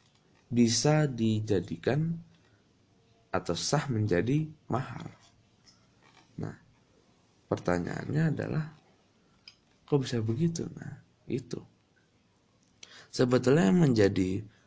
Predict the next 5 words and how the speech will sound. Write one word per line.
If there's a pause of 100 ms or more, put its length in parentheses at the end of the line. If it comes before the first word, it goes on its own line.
faktor
itu
bukanlah (400)
soal
pernikahannya.